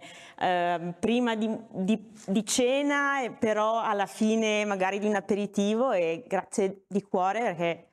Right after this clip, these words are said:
eh, a-, avervi qua per me è un, è un grandissimo onore, per me. Eh, io sono stata invitata da Federico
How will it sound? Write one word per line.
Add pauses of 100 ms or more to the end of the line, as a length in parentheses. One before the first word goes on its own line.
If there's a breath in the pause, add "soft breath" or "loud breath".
(140 soft breath)
eh,
a-,
avervi
qua
per
me
è
un,
è
un
grandissimo (360 loud breath)
onore, (280)
per
me. (920 loud breath)
Eh,
io
sono
stata
invitata
da
Federico